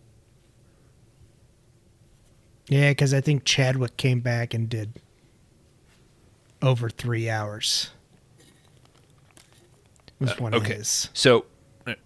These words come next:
Speaker 2: without it being, like, too insider of a thing, before we started,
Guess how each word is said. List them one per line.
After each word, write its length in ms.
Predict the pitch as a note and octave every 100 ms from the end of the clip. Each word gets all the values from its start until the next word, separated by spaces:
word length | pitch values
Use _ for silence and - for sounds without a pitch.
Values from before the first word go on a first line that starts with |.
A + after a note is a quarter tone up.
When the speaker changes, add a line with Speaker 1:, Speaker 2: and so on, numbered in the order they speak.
| - _ _ _ -
Speaker 2:
without 300 | - G2 F2+ -
it 140 | F#2
being, 200 | - F2
like, 340 | E2 D2 - -
too 440 | - A2+ F2+ D#2+ - -
insider 560 | F#2+ D#2 - D#2 C#2+ D2
of 120 | A#1+
a 40 |
thing, 340 | - E2+ B1 F2+ _ - -
before 380 | F#2+ A#2+ B2
we 120 | G#2+ G#2
started, 460 | - A#2+ G2+ D#2+